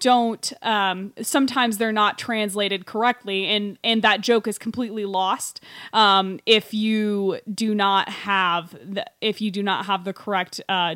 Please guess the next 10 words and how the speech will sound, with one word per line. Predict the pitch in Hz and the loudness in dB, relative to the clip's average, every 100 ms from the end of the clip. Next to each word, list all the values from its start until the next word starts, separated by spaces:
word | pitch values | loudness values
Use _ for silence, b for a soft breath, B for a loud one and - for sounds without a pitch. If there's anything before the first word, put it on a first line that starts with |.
| 175 | -2
dub, | 208 185 180 170 b b | 0 2 2 -4 b b
or | 208 208 | -4 -2
if | 196 - | -4 -4
you | |
do | 202 202 | -4 -2
not | 190 175 | -2 -4
have | 196 180 | -6 -6
the | |
correct | 180 208 175 | -6 -4 -4
subtitles. | - 208 185 - 170 165 160 | -2 -4 -4 -6 -6 -6 -8